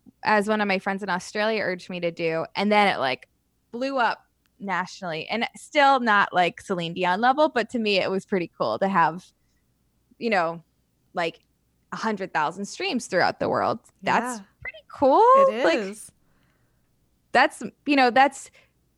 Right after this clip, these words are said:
Speaker 1: my impact as a local music therapist is maybe two hundred people each week when I'm working, and,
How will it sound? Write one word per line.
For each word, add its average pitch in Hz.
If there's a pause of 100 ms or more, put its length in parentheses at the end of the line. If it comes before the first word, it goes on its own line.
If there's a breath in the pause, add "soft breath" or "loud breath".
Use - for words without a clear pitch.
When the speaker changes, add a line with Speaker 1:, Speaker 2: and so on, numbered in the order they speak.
(120)
Speaker 1:
my 254
impact 254
as 208
a 220
local 214
music 208
therapist 262
is 190
maybe 190
two 214
hundred 226
people 294
each 262
week 285
when 214
I'm 190
working, 277 (140)
and, 185